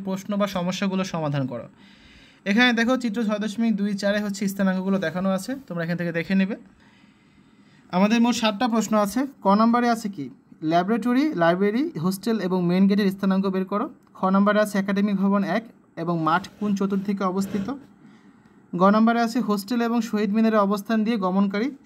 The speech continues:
সরলরেখার ঢাল কত। ঘ নম্বর হচ্ছে মেইন গেট থেকে হোস্টেলের দূরত্ব কত। উমো, মেইন গেট থেকে সবচেয়ে দূরত্বে কোন স্থাপনা রয়েছে। হোস্টেল থেকে কোন গেট নিকটবর্তী, তোমার উত্তরের সপক্ষে যুক্তি দাও। অফিস ভবন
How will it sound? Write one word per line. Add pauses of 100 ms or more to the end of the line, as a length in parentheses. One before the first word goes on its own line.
সরলরেখার
ঢাল (100)
কত। (1400)
ঘ (140)
নম্বর
হচ্ছে (120)
মেইন
গেট
থেকে
হোস্টেলের
দূরত্ব (120)
কত। (340)
উমো, (260)
মেইন
গেট
থেকে
সবচেয়ে
দূরত্বে (140)
কোন (100)
স্থাপনা
রয়েছে। (360)
হোস্টেল
থেকে (100)
কোন (120)
গেট
নিকটবর্তী, (100)
তোমার
উত্তরের (180)
সপক্ষে
যুক্তি
দাও। (840)
অফিস (100)
ভবন